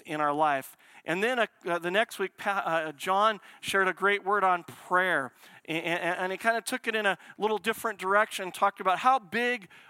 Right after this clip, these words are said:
are your prayers, how specific are your prayers. And I, I'm believing that some of you, God, you've been pr-, praying some very big prayers that, uh, that I'm hoping that you're even beginning to see God move on your behalf.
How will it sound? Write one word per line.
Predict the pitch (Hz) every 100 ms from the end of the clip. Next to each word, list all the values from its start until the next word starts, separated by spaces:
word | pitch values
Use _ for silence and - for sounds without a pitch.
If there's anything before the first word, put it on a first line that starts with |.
| -
are | 185 185
your | 180 190
prayers, | - 180 170
how | 214 233
specific | - - 196 - 233 - 220 202 - - -
are | 180 185
your | 185 190
prayers. | - - 190 180
And | 190
I, | 262 262
I'm | 269
believing | 269 277 277
that | 247 -
some | - 262 277
of | 220
you, | 220 - -
God, | - 233 240 202
you've | 220
been | 233 202 - - -
pr-, | 214
praying | - - 240 220
some | - 196
very | 160 185 226 247 202 - - - 143
big | 196 208 190 190 - _
prayers | - - 214 202 165 143
that, | 170
uh, | 170 170 160
that | 175
I'm | 208 226
hoping | 202 240 226 190
that | 185
you're | 185 220
even | 214 202
beginning | 190 202 202
to | 185
see | - 202 196 - - _
God | 196 202 202 175 - -
move | 180 202 285 277 214 208 - - -
on | - 196 196
your | 208 202
behalf. | 196 170 220 196 143 -